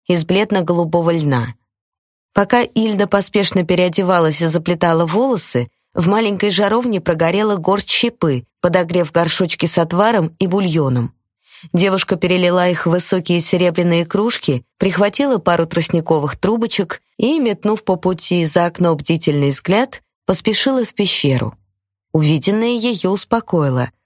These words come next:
Предугаданная перемена всё-таки наступила. С толстых стёкол пропали намороженные шубы, ставни не дёргались от порыва ветра. Значит, через день-два можно ожидать гостей.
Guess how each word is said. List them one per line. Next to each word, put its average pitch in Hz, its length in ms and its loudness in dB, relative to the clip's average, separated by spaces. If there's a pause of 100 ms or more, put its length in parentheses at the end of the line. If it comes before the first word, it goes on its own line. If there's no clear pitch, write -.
(140)
Предугаданная 214 720 2
перемена 190 520 0
всё-таки 170 440 -2
наступила. 156 800 0 (320)
С - 120 -8
толстых 226 460 0
стёкол 240 440 0
пропали 185 480 2
намороженные 156 760 2
шубы, 190 580 0 (300)
ставни 214 520 2
не 170 180 2
дёргались 170 580 2
от 151 140 0
порыва 156 360 2
ветра. 127 460 -2 (300)
Значит, 185 500 0
через 180 320 0
день-два 180 500 0
можно 175 360 0
ожидать 170 380 0
гостей. 147 560 -2